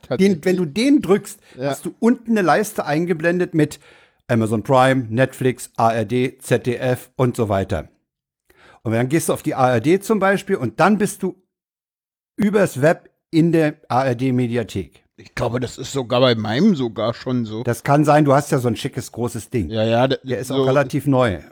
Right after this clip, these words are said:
Speaker 1: Ja, ach, relativ neu ist, ist aber auch irgendwie geprahlt.
Speaker 2: Das Problem ist,
Speaker 1: Bei mi-, bei
Speaker 2: die
Speaker 1: mir hei-,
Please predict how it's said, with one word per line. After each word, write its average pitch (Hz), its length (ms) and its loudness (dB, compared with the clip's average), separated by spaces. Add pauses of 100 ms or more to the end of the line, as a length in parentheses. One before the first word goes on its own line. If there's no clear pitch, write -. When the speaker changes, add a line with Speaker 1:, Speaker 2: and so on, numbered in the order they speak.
Speaker 1:
Ja, 127 580 4
ach, - 300 -10
relativ 131 560 0
neu 120 340 -2
ist, - 340 -8
ist 101 240 -14
aber 113 280 -4
auch 113 200 -8
irgendwie 110 280 -12
geprahlt. 110 520 -4
Speaker 2:
Das 135 140 -2
Problem 156 480 0
ist, 170 440 0
Speaker 1:
Bei 131 120 -4
mi-, 143 180 -6
bei 156 160 0
Speaker 2:
die 156 80 0
Speaker 1:
mir 196 200 6
hei-, 196 180 4